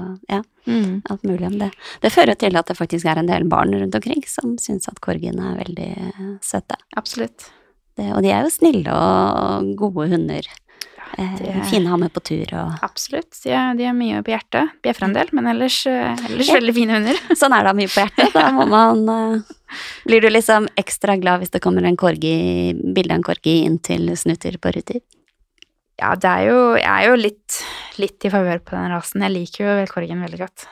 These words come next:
Speaker 1: Ja.
Speaker 2: Så det er litt sånn, det er jo noen ganger jeg poster, eh, en corgi, og så har venner av meg som følger profilen, skrevet til meg, ja, jeg trodde det var Melvin. Vi sa den
Speaker 1: Ja.
Speaker 2: familiehunden, da.
Speaker 1: Ja.
Speaker 2: Ja. Så det er litt
Speaker 1: Det
Speaker 2: gøy.
Speaker 1: Ja, det er koselig.
Speaker 2: Mm.
Speaker 1: Man blir jo litt glad i de rasene man, eh, kjenner,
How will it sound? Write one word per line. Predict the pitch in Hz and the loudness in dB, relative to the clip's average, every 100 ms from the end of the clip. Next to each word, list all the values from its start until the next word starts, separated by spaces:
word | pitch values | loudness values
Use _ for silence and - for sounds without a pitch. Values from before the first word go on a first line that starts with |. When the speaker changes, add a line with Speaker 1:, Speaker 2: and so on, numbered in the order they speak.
| _ | _
Speaker 1:
Ja. | 196 190 | -8 -8
Speaker 2:
Så | - 185 | -8 -2
det | 185 | -2
er | 175 | -2
litt | 208 208 | -4 -8
sånn, | 170 160 - _ _ _ _ _ _ _ _ | -10 -10 -14 _ _ _ _ _ _ _ _
det | 196 | 2
er | 202 | 4
jo | 226 | 4
noen | 240 226 | 2 0
ganger | 202 190 | -2 -4
jeg | 190 | -4
poster, | 190 - 170 170 | -8 -8 -4 -4
eh, | 170 170 170 | -2 -4 -4
en | 175 | -4
corgi, | - 175 175 180 | -6 -6 -2 -2
og | 180 | -2
så | 185 | -4
har | 180 170 170 | -4 -4 -4
venner | 175 185 175 | -4 -4 -2
av | 156 | -6
meg | 160 | -8
som | - | -10
følger | 175 175 175 | -10 -8 -8
profilen, | 175 170 175 170 - _ _ _ _ _ | -8 -8 -8 -10 -16 _ _ _ _ _
skrevet | - - 175 165 | -6 0 0 0
til | |
meg, | 175 202 | -4 -2
ja, | 262 | -2
jeg | |
trodde | - 202 175 | -4 -6 -4
det | |
var | 175 | -2
Melvin. | 175 165 175 185 | -4 -6 -6 -6
Vi | 190 185 | -2 0
sa | 180 | 0
den | 170 165 170 | 0 -4 -6
Speaker 1:
Ja. | 208 226 | -8 -6
Speaker 2:
familiehunden, | 185 170 180 185 | -4 -2 -4 -4
da. | 208 - - | -6 -8 -2
Speaker 1:
Ja. | 196 - _ | -2 -2 _
Speaker 2:
Ja. | 101 - - _ | -8 -8 -14 _
Så | - - - | -20 -18 -6
det | - | -2
er | |
litt | - - | 0 0
Speaker 1:
Det | 73 | -2
Speaker 2:
gøy. | - _ - | -6 _ -2
Speaker 1:
Ja, | 202 | 0
det | |
er | 196 175 | 2 -2
koselig. | - 202 - | -4 -10 -6
Speaker 2:
Mm. | 220 208 196 | -2 -2 0
Speaker 1:
Man | 190 190 | 0 2
blir | 180 | 0
jo | 220 | 0
litt | 233 180 - | -2 -6 -8
glad | 156 143 156 | -4 -2 -2
i | |
de | 170 | -2
rasene | 175 175 - 165 | -4 -6 -6 -6
man, | 156 160 165 | -6 -6 -6
eh, | 175 180 | -6 -8
kjenner, | - 185 160 170 | -6 -6 -4 -8